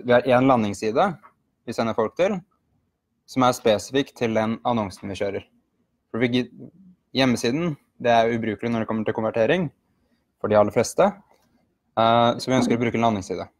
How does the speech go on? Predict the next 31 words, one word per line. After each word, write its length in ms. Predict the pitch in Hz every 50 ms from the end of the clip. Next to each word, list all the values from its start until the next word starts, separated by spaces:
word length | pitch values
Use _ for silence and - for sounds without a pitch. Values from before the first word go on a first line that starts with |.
| _ _ _ _ _ _ _ -
Så 80 | -
vi 60 | 120 120
ønsker 160 | 110 - 117
å 80 | 107 110
definere 400 | 104 - 113 110 101 101 107 107
de 120 | 107 104
som 80 | - 113
har 80 | 104 -
vært 80 | -
på 100 | 113 104 104 101
den 300 | 104 104 104 110 113 110 - -
spesifikke 560 | - - - 110 101 101 - 98 104 101 107
siden. 300 | - 113 104 - - - _ _ _ _ _ _ _ - _ _ _ _ _ _ _ _ _ _ _ _ _
Eh, 300 | 107 110 113 117 117 123 - _ _ _ _ _ -
her 200 | 110 127 131 127
kan 180 | - 127 117 113
vi 140 | 117 123 127
si 200 | - - 110 107 107 110 110 110 107 - _ _ _ _ _ _ _ - _
inneholder 380 | - 120 117 113 110 113 120 143
ikke, 300 | 135 - - - 147 165 180 175 151 - _ _ _ _ _ _ _ _ _ _ _ _ 117
er 80 | 117
lik, 320 | 113 127 139 143 - - - - - - - -
eller 240 | 113 107 104 110
generelt 400 | 107 - 120 110 110 107 104 107
inneholder. 460 | 117 104 98 95 98 95 98 98 - _ _ _ _ _ _ _ _ _ _ _ _ _ _ _ _ _ - - - _ _ _ _ -
Eh, 380 | 110 107 107 107 107 104 104 107
og 140 | 113 110 107
det 80 | 117 110 -
kan 100 | 123 117
bare 240 | 113 107 101 98 101
være 280 | 104 101 95 95 98